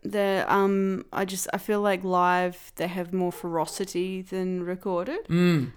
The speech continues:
Speaker 1: Um, recorded they, they sound, um, uh, more subdued and a bit more sort of verging towards sort of that indie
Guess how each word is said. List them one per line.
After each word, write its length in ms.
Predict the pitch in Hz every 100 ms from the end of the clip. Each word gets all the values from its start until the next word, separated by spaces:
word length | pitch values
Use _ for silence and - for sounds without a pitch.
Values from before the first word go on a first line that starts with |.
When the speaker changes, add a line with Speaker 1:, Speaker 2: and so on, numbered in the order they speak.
| -
Speaker 1:
Um, 260 | 175 175
recorded 460 | 175 175 196 180 175
they, 260 | 170 175 -
they 140 | 170 175
sound, 460 | 170 165 165 165
um, 580 | 165 160 160 160 165 92
uh, 240 | 104 101
more 380 | 170 165 190 160
subdued 680 | - 180 165 170 151 240 294
and 340 | - 165 165 156
a 60 |
bit 180 | 160 165
more 480 | 156 160 160 156 139
sort 200 | - 170
of 200 | 160 160 - - _ - - -
verging 360 | - 170 165 170
towards 400 | 180 160 151 151
sort 180 | 175 165
of 60 |
that 180 | 147 -
indie 600 | 110 156 160 156 160 180